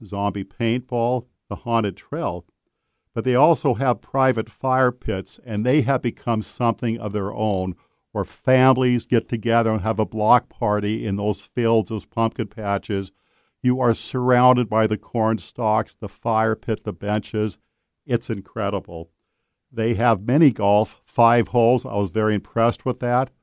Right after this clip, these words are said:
They have escape rooms there. They have a huge, the biggest beer and wine garden of any of the Halloween festivities.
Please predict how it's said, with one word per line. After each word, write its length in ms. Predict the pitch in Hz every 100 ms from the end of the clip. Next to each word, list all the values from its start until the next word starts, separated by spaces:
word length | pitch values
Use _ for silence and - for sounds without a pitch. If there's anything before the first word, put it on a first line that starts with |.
| _ -
They 120 | 110
have 240 | 131 120
escape 580 | 117 - - 147 143 -
rooms 320 | 104 92 90
there. 300 | 101 87 82 - _
They 160 | - 120
have 280 | 127 123 101
a 160 | -
huge, 580 | 110 - - 147 104 87
the 120 | 117
biggest 560 | 92 113 131 135 120 - _ _ _ 110
beer 280 | 120 127 131
and 180 | 113 110
wine 360 | 110 117 123
garden 420 | 110 107 104 95
of 160 | 107 95
any 220 | 110 117
of 60 | 104
the 120 | 104
Halloween 540 | 80 113 110 104 107
festivities. 880 | 101 107 95 - 120 107 92 87 85